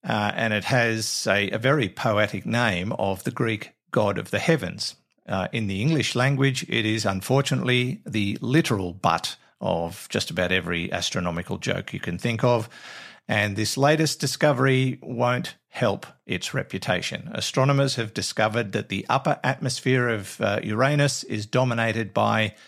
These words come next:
hydrogen sulfide, a molecule that smells like rotten eggs and is often found in human flatulence. So yes, yes, funny as, very funny. All right, now that we've got that out of our system,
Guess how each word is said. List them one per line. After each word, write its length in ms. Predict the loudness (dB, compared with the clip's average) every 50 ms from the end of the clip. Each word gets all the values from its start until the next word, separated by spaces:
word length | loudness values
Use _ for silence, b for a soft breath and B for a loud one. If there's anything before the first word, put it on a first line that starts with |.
| B B B B B B B B _
hydrogen 680 | -6 -2 0 0 2 2 0 -2 -2 0 0 0 0
sulfide, 880 | 0 -2 -2 -2 -2 -4 -4 -4 -2 -2 0 0 0 -2 -2 -6 -8 -8
a 140 | -6 -6 -4
molecule 640 | -2 -2 -2 -2 -2 -2 0 0 2 2 2 0 -2
that 140 | -4 -4
smells 500 | -4 -4 -2 -2 0 2 2 2 2 2
like 200 | 2 2 2 0 -2
rotten 380 | -2 2 2 2 4 4 2 4
eggs 400 | 4 4 2 0 -2 -4 -4 -2
and 200 | -2 -2 0 0
is 140 | 0 2 2
often 320 | 2 2 2 2 0 0
found 420 | 2 2 4 4 4 2 2 2
in 280 | 0 0 0 -2 -2 -4 -6 -10
human 540 | -16 -16 -8 -4 -2 0 0 0 0 -2
flatulence. 1000 | -4 -6 -8 -4 -2 0 0 0 -2 -4 -6 -6 -6 -6 -4 -4 -4 -4 -6 B B B B B B B B B B B B B _
So 260 | -8 -2 0 2 2
yes, 680 | 2 2 2 2 2 2 2 0 -2 -4 -4 -4 -4 -2
yes, 480 | 0 0 0 0 -2 -2 -4 -4 -6
funny 480 | -6 -4 -2 -2 0 0 -2 0 0 -2
as, 320 | -2 -2 -4 -8 -10 -8
very 260 | -2 0 0 2 0
funny. 380 | 0 0 0 0 0 -2 -6 -12 B B B B B B B B B 0
All 100 | 2 4
right, 240 | 4 4 2 0 0
now 200 | 0 2 2 4
that 80 | 4
we've 160 | 2 2 0 0
got 180 | -2 0 0 2
that 140 | 2 4
out 180 | 4 2 2 2
of 120 | 0 -2
our 100 | -2 -4
system, 600 | -2 -2 0 -2 -2 -2 -2 -4 -2 -2 -4 -4